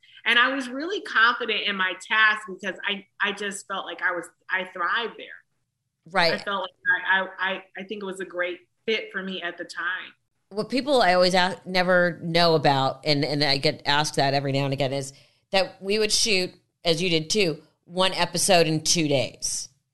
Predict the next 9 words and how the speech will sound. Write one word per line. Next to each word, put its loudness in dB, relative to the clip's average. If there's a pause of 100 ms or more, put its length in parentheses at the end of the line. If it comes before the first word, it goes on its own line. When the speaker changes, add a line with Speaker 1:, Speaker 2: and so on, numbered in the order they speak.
(120)
Speaker 1:
Yes. 2
Speaker 2:
So 4
you 2
were, 4 (280)
these -2
tasks, 2 (100)
like, -2 (420)
it -2
was -2